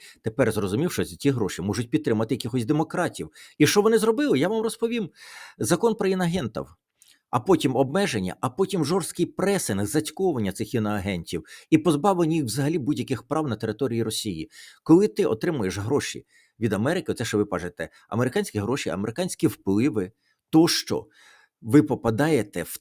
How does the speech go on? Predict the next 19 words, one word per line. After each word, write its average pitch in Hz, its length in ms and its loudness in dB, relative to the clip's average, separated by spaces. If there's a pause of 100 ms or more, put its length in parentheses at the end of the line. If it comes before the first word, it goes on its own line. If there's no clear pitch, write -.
(100)
такий 151 680 -6
молотильню, 139 920 -4 (340)
їх 151 280 -4
просто 214 380 -4
винищують 90 800 -2
або 190 180 -2
видавлюють 139 440 0
з - 60 -8
країни. 80 520 -4
І 113 100 -2
це 185 160 4
є 175 60 10
дуже 165 240 2
хороший 160 400 0
маркер 117 440 -2
для 104 380 -2 (220)
рашистської 104 680 0
репресивної 110 580 0
машини, 180 460 0